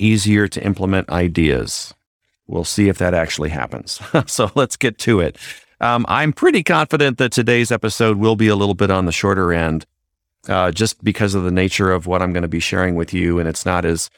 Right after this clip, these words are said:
complex and detail-oriented as, as many that I do. I, I, I find it interesting that people have T-shirts of either places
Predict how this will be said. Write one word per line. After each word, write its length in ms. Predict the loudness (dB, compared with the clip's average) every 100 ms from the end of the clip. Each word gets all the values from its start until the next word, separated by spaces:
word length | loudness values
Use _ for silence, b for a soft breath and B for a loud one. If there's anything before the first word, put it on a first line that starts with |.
| _ -6
complex 720 | 0 0 0 0 -2 -2 0
and 160 | 2 4
detail-oriented 1120 | 2 2 0 0 2 2 2 0 0 0 0
as, 360 | 0 0 -2 -2
as 220 | 0 2
many 260 | 2 2
that 160 | 2 0
I 140 | 0
do. 400 | 0 0 2 0 -4 _ _ _ _ -4
I, 220 | -4 -4 _ -4
I, 140 | -4 -4
I 60 |
find 300 | -2 2 2
it 120 | 2 2
interesting 800 | 2 2 0 2 2 2 -2 0
that 260 | 0 0 -4 _ _ _ _ _ _ _ -8
people 540 | -2 0 2 2 -2
have 500 | -4 -2 0 0 -2 -6
T-shirts 1000 | -2 0 0 0 0 -4 -8 -10 -12 _ _ _ _ _ _ _ _ _ _
of 120 | 0 2
either 240 | 2 0
places 960 | -2 -2 0 0 2 2 2 0 -4